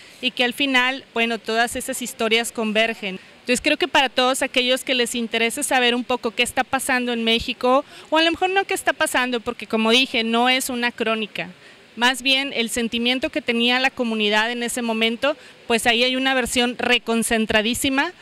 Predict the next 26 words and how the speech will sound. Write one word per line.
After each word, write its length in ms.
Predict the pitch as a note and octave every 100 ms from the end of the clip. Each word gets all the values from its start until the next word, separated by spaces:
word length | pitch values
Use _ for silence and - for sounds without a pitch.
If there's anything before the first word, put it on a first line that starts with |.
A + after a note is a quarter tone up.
| - - -
de 180 | A3 G#3+
lo 140 | G#3+
que 100 | A3+
está 500 | G#3 A3 G3+ G#3+ A3
ocurriendo 500 | A3+ A3 A3 G#3+ A3+
en 100 | A3
esa 320 | G#3+ G#3+ G#3
época. 340 | C4 A#3 G#3 F3
Ahora, 320 | A3+ A#3+ A#3
también 300 | A3+ A3 A#3
estaban 300 | C4+ B3+ B3
pasando 380 | A#3+ A#3 A3+ A#3+
cosas 340 | A#3+ A#3+ A#3
buenas, 540 | B3+ C4+ B3 G3+ - -
pero 360 | B3+ B3+ C#4 D4
de 180 | G#3+
alguna 280 | A3+ A#3 B3+
<laughs> 20 |
manera 340 | C#4 C4+ B3 C#4
también 480 | C#4 A3+ A3+ A3+ - - -
aquí 300 | A3+ - A#3+
da 100 | A#3+
cuenta 440 | - A#3+ A3+ A3+ A#3+
de 120 | G#3+
las 240 | F#3+ F#3
malas. 380 | F#3+ F#3+ F3